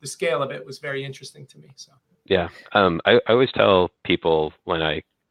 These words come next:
Speaker 2: talk about, my background is very different from property management. I have a family history and background, but, like, my personal background is operations engineering, supply chain management. But at P G and E, I helped develop a system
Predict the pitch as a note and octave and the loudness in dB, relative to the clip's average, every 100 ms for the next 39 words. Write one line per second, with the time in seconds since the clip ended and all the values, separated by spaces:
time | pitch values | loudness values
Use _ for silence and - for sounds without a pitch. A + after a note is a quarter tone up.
0 | _ _ _ _ - G2+ - E2+ G2 G2+ | _ _ _ _ 2 2 2 2 2 4
1 | G2 - E2 D#2+ E2+ D#2+ D#2+ - - - | 4 4 -2 2 2 4 0 -4 -6 -6
2 | D#2 - A#1+ A#1 - - G#2+ F2+ D#2 C#2+ | -8 -8 -10 -10 -8 -2 0 0 -2 -4
3 | - E2+ E2 D#2+ D#2+ D#2+ F2+ - - E2+ | -2 0 2 0 0 0 -2 -2 -4 -4
4 | D#2+ D2 D#2 E2 - D#2 D2+ D2 G#1+ B1+ | -4 -6 -4 -4 -2 -2 -2 -6 -8 -10
5 | _ E2 - - - - - - C#2 - | _ -4 -2 -6 -6 -8 -6 -8 -10 -6
6 | - - D#2 - - - - E2+ F2 E2 | -4 -2 -4 -4 -8 -10 -8 0 2 2
7 | D#2 E2 - - - D2+ D2 D#2 C#2+ D2+ | -2 -4 -4 -2 -4 -4 -8 -8 -6 -6
8 | - - - - D#2+ - G2 - F#2+ E2 | -8 -18 -12 -2 -2 2 0 2 -2 -2
9 | D#2+ D#2 D#2 D2+ C#2 D#2 D#2 _ - D#2 | -4 -4 -6 -6 -4 -2 -2 _ -4 -4
10 | D#2 - E2+ - - D2+ D#2 | -4 -6 -4 -4 -6 -10 -14